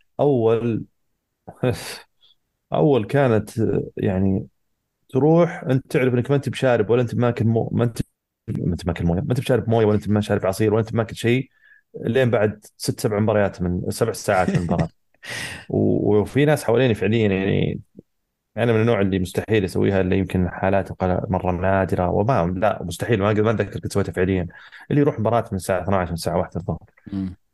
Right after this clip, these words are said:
Speaker 1: يعني، كان الموضوع، آه، آه، ممتع. طيب.
Speaker 2: <laughs> ممتع.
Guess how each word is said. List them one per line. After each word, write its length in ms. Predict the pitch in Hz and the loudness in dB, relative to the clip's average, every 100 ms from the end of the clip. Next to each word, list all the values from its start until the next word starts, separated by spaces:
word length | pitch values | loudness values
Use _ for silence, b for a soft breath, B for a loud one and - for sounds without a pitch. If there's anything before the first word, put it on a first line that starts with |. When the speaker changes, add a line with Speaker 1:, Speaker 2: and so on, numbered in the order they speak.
| _ | _
Speaker 1:
يعني، 720 | 82 82 85 92 90 85 87 90 | -2 -2 -2 -2 -2 -2 -4 -4
كان 200 | 110 113 | 0 2
الموضوع، 460 | 104 101 95 107 | 4 2 2 0
آه، 480 | 92 87 85 82 - - _ _ _ _ _ _ _ _ - - | 0 -2 -2 -4 -8 -18 _ _ _ _ _ _ _ _ -12 -6
آه، 720 | - 78 - - - - - | -4 -2 -4 -4 -4 -6 -2
ممتع. 300 | 104 101 - - _ _ - - | -2 -2 -6 -16 _ _ -20 -2
طيب. 260 | 107 - _ | -2 -2 _
Speaker 2:
<laughs> 320 | 156 220 202 | 0 2 2
ممتع. 480 | 170 143 147 131 147 | 2 2 2 2 -2